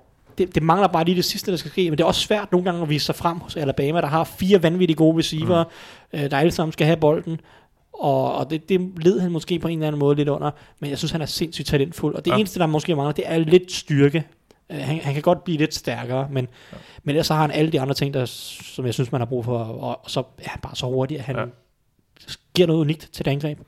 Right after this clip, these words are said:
Speaker 2: Og så havde han en dygtig holdkammerat, øh, hos Alabama.
Speaker 1: Ja, vi har to Alabama. Og ja, det sjove er jo, at,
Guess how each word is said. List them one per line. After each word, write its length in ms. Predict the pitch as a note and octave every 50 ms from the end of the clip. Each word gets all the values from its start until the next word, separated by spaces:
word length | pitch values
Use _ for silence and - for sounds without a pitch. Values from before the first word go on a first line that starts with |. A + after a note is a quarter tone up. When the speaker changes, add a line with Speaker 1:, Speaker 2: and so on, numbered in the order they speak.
| _ _ _ _ _ _ _
Speaker 2:
Og 80 | - B2+
så 60 | A#2+
havde 140 | B2 B2+ B2+
han 80 | B2 A#2
en 40 | G#2+
dygtig 200 | B2+ C3 B2 A2+
holdkammerat, 460 | A#2+ C3 A#2+ - G#2+ G2+ G#2 G2+ G2
øh, 380 | G2+ G2+ G2 G2 G2 G2 G2 G2
hos 180 | G2+ G2+ G2+ -
Alabama. 320 | A2+ G#2+ G#2 A2 A2 A2+ A2 - _ _ - -
Speaker 1:
Ja, 120 | E3 D#3 E3 F3+ -
vi 80 | E3+
har 120 | D#3+ D#3+ F3
to 220 | E3+ - G3 F3+ E3
Alabama. 220 | D#3 C#3+ D3 C3+
Og 160 | C#3 D3 C#3+
ja, 80 | C3+ D3 - - - - -
det 100 | - -
sjove 260 | - - F3 F3 F3 E3
er 40 |
jo, 100 | D#3 D#3+
at, 160 | D#3 D3 C3+